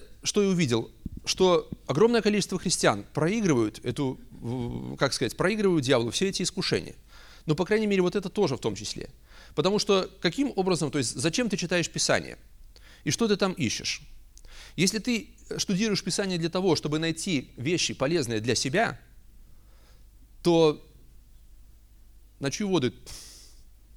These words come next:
ты льешь? Точнее, на чью мельницу ты льешь воду? Подумайте об этом. То есть, если нам Писание интересно только для того,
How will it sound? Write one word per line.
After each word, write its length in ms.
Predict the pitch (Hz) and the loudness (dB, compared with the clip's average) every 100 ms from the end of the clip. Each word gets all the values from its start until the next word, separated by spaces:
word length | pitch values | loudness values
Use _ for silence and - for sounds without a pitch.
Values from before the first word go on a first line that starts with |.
| - | -10
ты 80 | 135 | -4
льешь? 340 | 127 120 - - - - - | -2 -2 -6 -14 -20 -20 -6
Точнее, 240 | 127 147 | -2 0
на 80 | 143 | 0
чью 140 | - | 0
мельницу 320 | 180 170 131 123 | 0 0 0 -2
ты 80 | |
льешь 180 | 120 117 | -2 -2
воду? 240 | 117 - - - - - - - - - - - - - - - - - 175 208 - - - - - - - - - - - - - - - - - | -2 -6 -8 -20 -20 -20 -20 -20 -20 -20 -20 -20 -20 -20 -20 -20 -20 -20 -20 -20 -20 -20 -20 -20 -20 -20 -20 -20 -20 -20 -20 -20 -20 -20 -20 -20 -6
Подумайте 420 | 151 151 131 - | 0 2 0 -2
об 100 | 80 | -8
этом. 160 | 85 - - - - - - - | -10 -14 -16 -20 -20 -20 -8 2
То 60 | |
есть, 100 | 151 | 4
если 160 | 220 233 | 4 4
нам 180 | 233 220 | 4 4
Писание 380 | 202 214 208 | 2 2 2
интересно 480 | 196 196 175 - - - - - - | 2 4 4 2 -4 -14 -20 -20 0
только 320 | 226 247 202 | 2 4 2
для 140 | 185 | 0
того, 380 | 190 196 156 - | 2 2 2 0